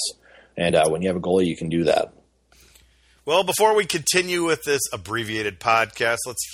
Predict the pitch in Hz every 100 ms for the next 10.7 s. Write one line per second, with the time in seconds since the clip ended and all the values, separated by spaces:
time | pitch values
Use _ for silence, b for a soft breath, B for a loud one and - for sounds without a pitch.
0 | - 190 185 123 156 b b b b _
1 | - 147 147 147 - 202 254 - 110 82
2 | 90 85 - 107 - 95 90 85 95 107
3 | 82 85 107 131 175 - - - _ _
4 | _ _ _ - 170 185 95 - 131 151
5 | 156 131 92 107 - 104 110 101 - 107
6 | 170 151 87 98 95 - - 160 - -
7 | 135 135 131 107 95 98 90 90 92 -
8 | - 175 123 110 135 214 208 107 87 80
9 | 90 92 113 117 120 95 101 107 - 92
10 | 107 98 95 82 90 95 95